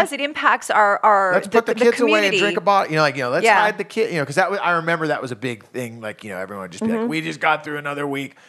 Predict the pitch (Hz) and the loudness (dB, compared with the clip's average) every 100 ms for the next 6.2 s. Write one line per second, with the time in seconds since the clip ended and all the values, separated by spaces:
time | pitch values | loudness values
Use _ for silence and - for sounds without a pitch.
0 | _ 147 165 151 139 - 135 160 156 151 | _ 2 4 4 0 -4 -6 -6 -4 -4
1 | 147 151 151 147 135 135 123 90 113 135 | -4 -4 -2 0 0 -2 -4 -8 -6 -2
2 | 135 147 180 143 143 135 135 139 139 147 | 0 4 2 2 -4 -6 -4 -2 0 0
3 | 139 135 143 139 127 - - 135 160 151 | -2 -2 0 0 0 -8 -8 -6 -6 -6
4 | 156 151 143 165 139 156 120 - - 185 | -4 -4 -4 -8 -2 0 -2 -6 -4 2
5 | 180 135 135 135 - 196 214 147 147 202 | 2 0 -4 -6 -6 -4 -4 -2 0 0
6 | 180 | -2